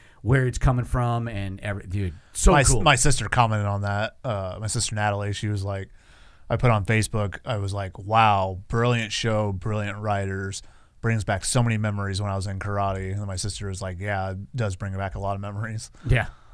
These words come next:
Speaker 1: Dude, it's, yeah, it was, it was really cool to watch.
Speaker 2: I think that's why I got into karate, is that whole, those whole movies.
Speaker 1: Yeah. Dude,
Speaker 2: Yeah.
Speaker 1: I mean, when you look back, it's crazy to see,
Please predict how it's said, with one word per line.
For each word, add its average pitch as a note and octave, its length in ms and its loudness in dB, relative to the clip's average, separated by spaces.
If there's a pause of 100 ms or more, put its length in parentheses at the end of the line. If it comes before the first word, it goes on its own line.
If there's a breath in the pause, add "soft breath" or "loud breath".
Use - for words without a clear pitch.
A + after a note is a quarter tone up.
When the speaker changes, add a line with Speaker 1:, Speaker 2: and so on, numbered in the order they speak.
Speaker 1:
Dude, G#2 300 4
it's, B2 440 0
yeah, F#2 260 -4
it C#3+ 120 -2
was, A#2 300 -4
it C#3+ 100 -2
was C3 180 -2
really A#2 480 2
cool A2 240 -2
to G2 60 -6
watch. F#2+ 320 -4
Speaker 2:
I G#2+ 40 0
think D3 100 6
that's C3 220 6
why A#2+ 160 8
I G#2+ 40 2
got G#2+ 220 2
into G#2+ 240 -4
karate, G#2+ 440 -2
is G2 180 -4
that F#2 180 -6
whole, G2+ 440 -2
those G2+ 200 -6
whole G#2+ 200 -2
movies. G2+ 520 -6 (240)
Speaker 1:
Yeah. C#3 200 2 (460)
Dude, F3 260 4
Speaker 2:
Yeah. C#3+ 160 -2
Speaker 1:
I D3+ 100 2
mean, C3 520 -2
when D3+ 140 0
you D3+ 100 2
look A#2+ 140 0
back, F#3 200 0
it's D#3+ 180 0
crazy A#3+ 460 -2
to F3+ 80 -2
see, G3 460 -2